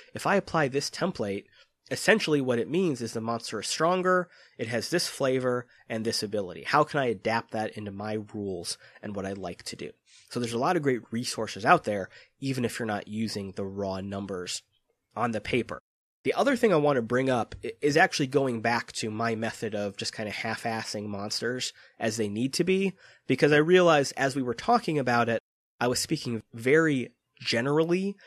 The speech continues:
and I didn't give you any concrete examples. And I don't want to walk away from this conversation without telling you at least a little bit about what I actually do. Ninety percent of the time,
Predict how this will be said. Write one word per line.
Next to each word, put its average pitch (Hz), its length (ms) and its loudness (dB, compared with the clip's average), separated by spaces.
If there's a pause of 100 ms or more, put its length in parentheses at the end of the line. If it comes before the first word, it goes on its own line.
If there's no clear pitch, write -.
(240)
and 135 120 0
I 135 80 2
didn't 139 280 0
give 127 180 -2
you 120 140 0
any 110 180 -4
concrete 107 540 -6
examples. 95 580 -10
And 113 200 -8
I 110 180 -6
don't 117 220 -2
want 107 200 -6 (220)
to - 120 -6
walk 117 300 2
away 113 160 -2
from 110 140 -6
this 101 100 -8
conversation 123 640 0
without 117 260 -4
telling 131 300 -2
you 113 180 -2 (220)
at 147 100 -10
least 240 240 -2 (480)
a 127 60 -2
little 139 320 4
bit 113 120 2
about 107 220 -2
what 110 120 -4
I 98 60 -4
actually 92 440 -6
do. 92 180 -10 (840)
Ninety 180 320 0
percent 165 280 -2
of 156 60 6
the 147 80 2
time, 120 460 0